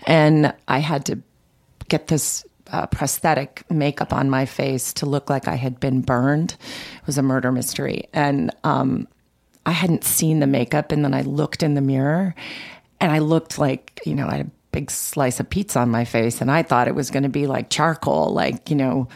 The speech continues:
a chimney sweep, 'cause I'd seen Mary Poppins, you know, and all of a sudden I had this, I was terrified. I looked in the mirror, and it's so interesting to me that, you know, people never had a problem with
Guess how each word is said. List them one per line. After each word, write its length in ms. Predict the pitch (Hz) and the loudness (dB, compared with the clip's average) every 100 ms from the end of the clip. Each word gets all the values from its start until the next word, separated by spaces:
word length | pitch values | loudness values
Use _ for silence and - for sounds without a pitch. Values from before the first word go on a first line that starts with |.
| - | -12
a 60 | 113 | -8
chimney 400 | - 226 214 139 | -2 2 2 2
sweep, 400 | - 135 - - - - - | 0 0 -2 -4 -10 -16 -10
'cause 100 | 156 | -2
I'd 200 | 151 131 | 0 0
seen 220 | - 165 | 0 2
Mary 220 | 160 151 135 | 2 2 0
Poppins, 560 | 160 190 - 123 131 | 0 -2 0 -2 0
you 80 | 151 | 2
know, 280 | 151 147 - - | 2 0 0 0
and 120 | 160 | 2
all 120 | 156 | 2
of 80 | 156 | 2
a 60 | 156 | 0
sudden 340 | - 143 151 | 0 0 0
I 60 | 139 | -2
had 340 | 135 147 131 | -2 -4 -2
this, 260 | 147 131 - - - | -4 -4 -10 -20 -8
I 60 | 151 | -6
was 160 | 151 - | -6 -6
terrified. 720 | - 269 269 247 - - - | -6 -2 0 0 -2 -2 -2
I 60 | 165 | -4
looked 320 | 156 180 - | -2 -4 -2
in 140 | 156 143 | 0 2
the 60 | |
mirror, 300 | 151 185 156 | 2 2 2
and 260 | - 151 143 - - - - - _ - | 2 0 0 -6 -16 -16 -18 -20 _ -2
it's 100 | 220 | 0
so 100 | 214 | 0
interesting 600 | 214 208 202 196 - 160 | 2 2 2 0 0 0
to 120 | 147 160 | 0 0
me 240 | 156 151 | 2 2
that, 300 | 147 135 - - - - | 2 0 -4 -12 -14 -2
you 80 | 165 | 4
know, 240 | 160 139 - _ _ _ - - _ _ _ _ | 4 4 -2 _ _ _ -18 -18 _ _ _ _
people 220 | 202 185 | -2 2
never 260 | 185 180 165 | 2 2 2
had 140 | 156 | 0
a 40 | 147 | 0
problem 420 | 160 160 151 147 | 0 0 2 2
with 240 | 135 120 | 0 -2